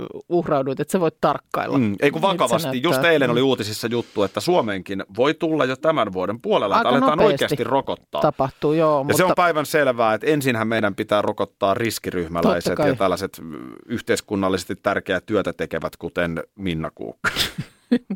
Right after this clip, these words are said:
Speaker 1: No kyllä se fakta vaan on, että me ei olla kyllä ihan siellä
Speaker 2: Ei
Speaker 1: sen jonon
Speaker 2: ollakaan.
Speaker 1: kärjessä.
Speaker 2: Mut silloinhan tää helpottaa.
Speaker 1: Mm.
Speaker 2: Ja kun me tavallaan saadaan se kuolemapiikki, sairaala, tehohoitopiikki alas sen takia,
Speaker 1: Kyllä.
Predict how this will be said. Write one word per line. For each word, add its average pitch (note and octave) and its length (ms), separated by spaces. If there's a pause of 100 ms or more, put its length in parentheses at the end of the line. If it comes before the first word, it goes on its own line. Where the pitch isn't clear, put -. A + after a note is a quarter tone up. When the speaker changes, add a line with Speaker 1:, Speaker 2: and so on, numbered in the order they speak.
(680)
Speaker 1:
No A#3 60
kyllä B3 180
se B3+ 60
fakta A3+ 380
vaan D#3+ 200
on, D#3+ 60
että D#3+ 120
me F#3+ 120
ei E3 100
olla C#3+ 180
kyllä C#3+ 180
ihan C#3 140
siellä - 160
Speaker 2:
Ei - 80
Speaker 1:
sen F#3 60 (100)
jonon D3+ 180
Speaker 2:
ollakaan. C3+ 160
Speaker 1:
kärjessä. C3 520
Speaker 2:
Mut C3 100
silloinhan G3 360
tää B2+ 140
helpottaa. C#3+ 680
Speaker 1:
Mm. C#3+ 60
Speaker 2:
Ja C#3 60
kun C#3 120
me C#3 100
tavallaan C3+ 760
saadaan B2 600 (120)
se A#2+ 120
kuolemapiikki, G#2+ 920
sairaala, A#2+ 480
tehohoitopiikki G2+ 1040
alas A#2+ 340
sen D#3 200
takia, C#3+ 380
Speaker 1:
Kyllä. C3+ 260